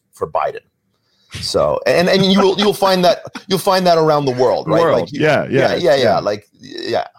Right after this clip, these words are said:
Speaker 2: Yeah, th-, it's, it's amazing to me what the propaganda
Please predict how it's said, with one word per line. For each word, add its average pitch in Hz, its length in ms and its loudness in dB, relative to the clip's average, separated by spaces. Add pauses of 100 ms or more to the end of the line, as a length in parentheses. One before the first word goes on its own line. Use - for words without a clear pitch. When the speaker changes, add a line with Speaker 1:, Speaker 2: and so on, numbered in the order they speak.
(460)
Speaker 2:
Yeah, 107 240 -2
th-, 92 100 -4
it's, 117 400 -4 (400)
it's 131 220 -4
amazing 135 400 -2
to 107 120 -14
me 98 80 -8
what 101 200 -4
the 98 60 -6
propaganda 104 600 -4